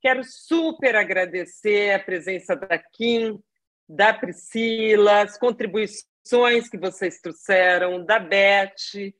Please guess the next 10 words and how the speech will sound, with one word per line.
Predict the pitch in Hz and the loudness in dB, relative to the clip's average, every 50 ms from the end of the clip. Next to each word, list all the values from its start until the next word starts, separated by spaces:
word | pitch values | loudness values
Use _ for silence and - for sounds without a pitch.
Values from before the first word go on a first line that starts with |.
| _ _ _ _ _ _ _ | _ _ _ _ _ _ _
é, | - 202 208 202 196 196 190 190 190 190 - | -4 0 2 2 4 4 2 0 -2 -6 0
foram | - 277 285 277 262 | 2 2 2 2 0
riquíssimas, | 262 240 - - _ - 226 233 233 226 226 226 214 - _ - 233 214 214 208 214 214 208 226 | -4 -8 -10 -12 _ -8 -4 -4 -2 -2 -2 -4 -6 -10 _ -8 -8 -6 -4 -4 -4 -4 -2 -4
essa | 226 220 - 240 214 | -6 -4 -4 -8 -8
troca, | 214 - - 240 240 240 240 233 233 226 220 226 - 214 | -8 -4 -4 0 0 2 4 4 4 4 2 0 -4 -6
até, | 208 - 262 254 254 | -4 0 0 2 2
olha, | 254 294 320 349 349 330 294 247 240 226 | 4 4 2 2 2 0 -2 -4 -6 -8
tem | 226 - 302 311 - | -8 -10 -14 -14 -6
tal | - 285 262 | -4 -4 -4
livro, | 240 226 233 277 294 294 277 254 202 202 | -4 -4 -6 -6 -4 -4 -6 -6 -8 -6